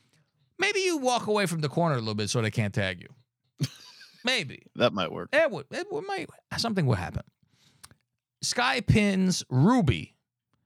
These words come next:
Speaker 1: And Anna pushing, uh, Ruby and Paige, uh, you shoved them to the back. "Let's go. Let's leave. We have to go." Mm.
Speaker 2: Mm-hmm.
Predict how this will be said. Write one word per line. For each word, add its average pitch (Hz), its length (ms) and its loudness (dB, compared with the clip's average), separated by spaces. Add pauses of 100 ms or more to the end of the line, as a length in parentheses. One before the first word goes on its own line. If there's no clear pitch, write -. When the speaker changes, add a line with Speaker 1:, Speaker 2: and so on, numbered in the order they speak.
(400)
Speaker 1:
And 143 180 4
Anna 208 640 2 (160)
pushing, 202 500 6
uh, 151 240 2
Ruby 180 480 2
and 143 100 0
Paige, 139 560 6 (600)
uh, 143 360 4
you 160 200 0
shoved 202 340 -2
them 170 160 2
to 170 100 2
the 143 80 2
back. 117 320 0
"Let's 170 240 0
go. 113 220 -2
Let's 123 320 -2
leave. 117 420 -4
We 131 120 -2
have 120 140 -2
to 123 80 -4
go." - 280 -10 (320)
Mm. 98 400 -8 (720)
Speaker 2:
Mm-hmm. 98 420 -4